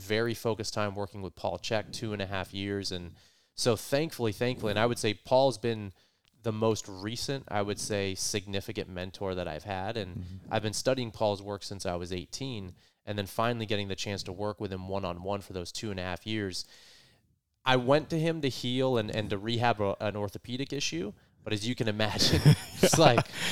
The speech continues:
Speaker 2: <laughs>
Speaker 1: way, like, we, we'd spend, I,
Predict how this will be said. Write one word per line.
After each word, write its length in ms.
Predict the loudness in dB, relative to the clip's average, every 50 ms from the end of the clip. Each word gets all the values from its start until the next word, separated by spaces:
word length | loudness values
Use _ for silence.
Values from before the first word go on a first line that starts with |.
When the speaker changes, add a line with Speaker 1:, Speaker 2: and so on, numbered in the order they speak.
| 0
Speaker 2:
<laughs> 360 | 0 0 0 0 -2 -2 2 2 4 4 4 2 2 4 8 10
Speaker 1:
way, 300 | 12 12 12 12 12 12
like, 220 | 12 10 10 10 8 4 0 2 4 6
we, 160 | 8 8 8
we'd 240 | 8 8 6 4 4
spend, 400 | 4 4 6 6 6 4 2 0 2 4
I, 240 | 6 6 6 6